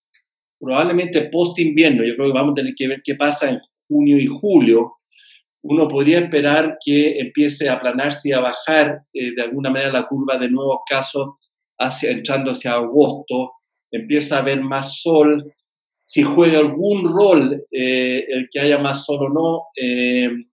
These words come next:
en disminuir los casos, vamos a irlo viendo hacia septiembre. Entonces uno podría esperar que hacia septiembre, octubre, vayamos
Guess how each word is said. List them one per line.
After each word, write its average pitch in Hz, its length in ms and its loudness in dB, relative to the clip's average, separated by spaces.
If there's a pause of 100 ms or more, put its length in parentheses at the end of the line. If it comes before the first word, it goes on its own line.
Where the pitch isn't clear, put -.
(600)
en 123 180 -4
disminuir 127 400 2
los 143 200 2
casos, 156 640 -2 (380)
vamos 131 200 -2
a 143 40 -2
irlo 135 140 0
viendo 139 240 -2
hacia 131 220 -4
septiembre. 131 880 2 (380)
Entonces 135 240 -10
uno 156 180 2
podría 147 300 4
esperar 143 680 -2
que 135 80 0
hacia 131 220 -4
septiembre, 143 920 -2
octubre, 131 1000 -2
vayamos 131 380 -4